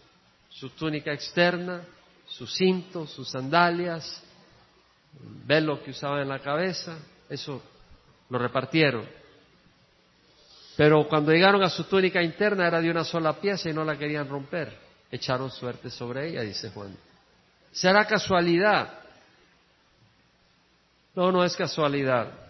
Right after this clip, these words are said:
Tenemos tanta evidencia, no ciega, no podemos tener una fe ciega. Eh, en, en Israel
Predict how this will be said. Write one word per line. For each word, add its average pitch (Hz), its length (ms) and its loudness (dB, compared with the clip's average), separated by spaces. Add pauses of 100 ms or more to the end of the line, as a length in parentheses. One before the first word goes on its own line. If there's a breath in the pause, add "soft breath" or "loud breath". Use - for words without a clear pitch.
(640)
Tenemos 180 460 2
tanta 226 420 4
evidencia, 175 920 0 (340)
no 180 240 4
ciega, 180 800 -2
no 170 120 -8
podemos 220 380 -2
tener 196 200 -4
una 202 200 -2
fe 190 180 -6
ciega. 190 720 -4 (2000)
Eh, 156 420 -14
en, 143 140 -10
en 147 180 -6
Israel 190 800 2